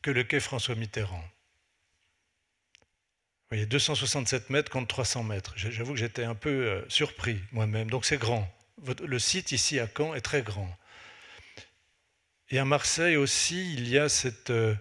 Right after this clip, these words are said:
voilà, je crois que la ville de Marseille n'avait pas peur du vide. Donc on a gagné ce concours devant beaucoup d'autres, avec également une, euh, un vide.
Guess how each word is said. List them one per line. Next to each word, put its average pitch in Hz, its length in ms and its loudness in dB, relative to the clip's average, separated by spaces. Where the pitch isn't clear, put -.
voilà, 120 220 0
je 117 140 2
crois 127 220 0
que - 80 -10
la 127 180 -2
ville 165 160 2
de 151 60 2
Marseille 147 320 4
n'avait 135 200 4
pas 143 140 4
peur 143 260 4
du 117 140 -2
vide. 101 280 -4
Donc 113 240 -4
on 113 80 0
a 113 60 2
gagné 131 280 2
ce - 80 0
concours 143 560 -4
devant 101 460 -2
beaucoup 120 240 -6
d'autres, 143 520 0
avec 139 480 0
également 131 480 2
une, 117 400 -2
euh, 107 160 0
un 120 80 -6
vide. 110 360 -2